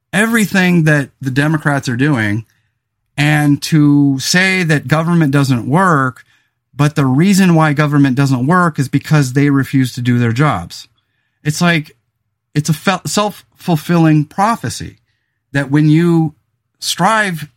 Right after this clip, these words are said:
to, uh, not, uh, s-, make society better, when your, your whole goal is to h-, toe the line and toe the status quo rather than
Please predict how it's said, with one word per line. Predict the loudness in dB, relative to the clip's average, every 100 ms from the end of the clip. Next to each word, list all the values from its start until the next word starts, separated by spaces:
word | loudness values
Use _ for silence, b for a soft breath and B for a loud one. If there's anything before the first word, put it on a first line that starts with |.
| -8
to, | 0 2 2 0 _
uh, | -6 -4 -4 -8 _ _ _ _ _
not, | -2 0 2 0 -2 -10 _ _ _ -8
uh, | -4 -2 -2 -6 _ _ _ _ _ -20 -20 -20
s-, | -20 -2
make | 2 2 0 -6 -6
society | -4 0 0 0 -2 -2
better, | -2 -2 -2 -6 -10 b b b b
when | 2 4
your, | 4 2 0 -2 -6 _ _ _ _
your | -14 -2
whole | 0 2
goal | 2 2 2 0 0
is | 0 -2
to | -2 0 0 0
h-, | -4 -12
toe | -2 2 2
the | 2
line | 0 2 2 2 0 0 -4 _ _ -6
and | -4 0
toe | 0 2
the | 0
status | 0 -2 -4 -6
quo | -2 0 2 0 -4 B B B
rather | -4 -2 0 0
than | 0 0 0 -2